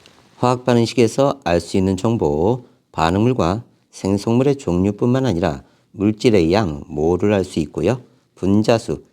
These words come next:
기체의 부피, 질량 등 여러 가지 양적 관계를 알 수 있습니다. 화학 반응식의 개수비는요,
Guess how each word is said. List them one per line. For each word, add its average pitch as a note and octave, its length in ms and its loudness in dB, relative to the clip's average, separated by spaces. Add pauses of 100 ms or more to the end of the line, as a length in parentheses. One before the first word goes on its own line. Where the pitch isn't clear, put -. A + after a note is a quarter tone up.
(160)
기체의 G2 460 0
부피, G#2+ 500 -4 (200)
질량 G#2+ 520 0
등 F2+ 440 -2 (300)
여러 G#2 160 2
가지 C3+ 200 0
양적 A2+ 380 0
관계를 B2+ 360 0
알 G#2+ 100 0
수 - 120 -8
있습니다. C#2+ 440 -8 (1200)
화학 C3 240 0
반응식의 C3 380 0
개수비는요, B2 1200 0